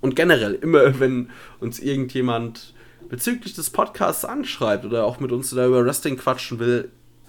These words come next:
immer gerne. Das macht sehr viel Spaß. Und wir haben natürlich schon eigentlich über die Fragen geredet, die wir durchsprechen. Aber da sie hier ganz oben steht, stelle ich noch eine Frage.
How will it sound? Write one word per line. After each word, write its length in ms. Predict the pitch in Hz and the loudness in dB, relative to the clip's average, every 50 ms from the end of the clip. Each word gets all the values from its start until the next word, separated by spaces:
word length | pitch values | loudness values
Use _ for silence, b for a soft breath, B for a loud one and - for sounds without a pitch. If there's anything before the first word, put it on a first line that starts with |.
| - - - - - - 139 | -20 -20 -20 -20 -12 -6 -2
immer 240 | 151 165 151 147 | 0 2 2 2
gerne. 540 | 127 120 117 117 120 117 117 113 113 120 127 120 b b b b b b b b b _ | 4 2 2 2 2 0 0 -2 -2 -4 -4 -8 b b b b b b b b b _
Das 240 | - 101 98 - - | -10 -10 -8 -6 -4
macht 560 | 101 101 101 101 - - - - - - - - - | -2 -2 -2 -4 -8 -14 -20 -20 -20 -20 -20 -20 -10
sehr 180 | 101 110 117 123 | -6 -4 -4 -4
viel 180 | - 151 139 | -4 -6 -6
Spaß. 600 | - - - 113 - - - - - - - - - - - b b b b b b b b b b b b b b b _ | -6 -4 -4 -4 -4 -4 -6 -12 -14 -14 -14 -20 -20 -20 -20 b b b b b b b b b b b b b b b _
Und 680 | - 113 120 120 123 123 131 131 127 127 - - - 110 | -2 2 4 6 6 6 4 2 -2 -4 -8 -12 -6 -2
wir 140 | 117 117 127 | 0 0 2
haben 80 | 147 | 2
natürlich 420 | 160 156 139 139 - 147 139 135 - | 0 -2 -2 -4 -6 -8 -8 -8 -10
schon 200 | - - 139 131 | -8 -8 -8 -6
eigentlich 280 | - 139 147 139 - | -4 -4 -4 -4 -4
über 120 | 135 131 123 | -4 -4 -4
die 260 | 123 123 120 123 B B B B B B B B | -4 -6 -8 -8 B B B B B B B B
Fragen 960 | - - - - - - 110 117 123 - 220 233 208 202 202 190 185 170 147 | -20 -18 -14 -10 -8 -2 2 4 4 6 6 4 4 4 4 4 4 2 0
geredet, 840 | - 151 151 135 120 110 101 110 113 120 131 139 135 127 123 123 - | -2 0 0 2 0 0 -2 0 4 6 6 8 8 6 6 4 0
die 120 | 104 98 104 | -4 0 0
wir 120 | 101 95 | 0 0
durchsprechen. 1500 | - - 101 98 98 95 - - - - - _ _ _ - - - - - - - 101 90 92 - - - 78 69 60 - _ _ - _ _ _ _ _ _ _ _ _ b b b b b b b b b b b - | 0 -2 -4 -4 -4 -4 -4 -8 -10 -14 -16 _ _ _ -16 -16 -16 -14 -14 -10 -8 -6 -6 -6 -8 -12 -14 -16 -16 -18 -20 _ _ -20 _ _ _ _ _ _ _ _ _ b b b b b b b b b b b 4
Aber 440 | - 123 131 135 139 139 135 120 B B B B B B B B - | 6 8 8 10 8 8 8 6 B B B B B B B B 0
da 220 | 131 127 143 147 | 2 6 6 6
sie 100 | 135 143 | 4 4
hier 180 | 135 139 139 127 | 2 2 2 4
ganz 260 | 135 127 127 123 127 | 4 4 2 2 2
oben 200 | - 127 131 135 | 2 2 2 2
steht, 240 | 123 - 127 120 120 | 2 2 2 2 2
stelle 200 | - - 117 113 | 0 -2 -2 -2
ich 120 | 113 - | -2 0
noch 240 | 123 123 123 123 - | 2 2 2 2 0
eine 100 | 120 104 | -2 -4
Frage. 680 | - - - - 101 101 101 98 98 101 101 98 92 | -4 -6 -4 0 0 2 2 0 -2 -2 -2 -4 -4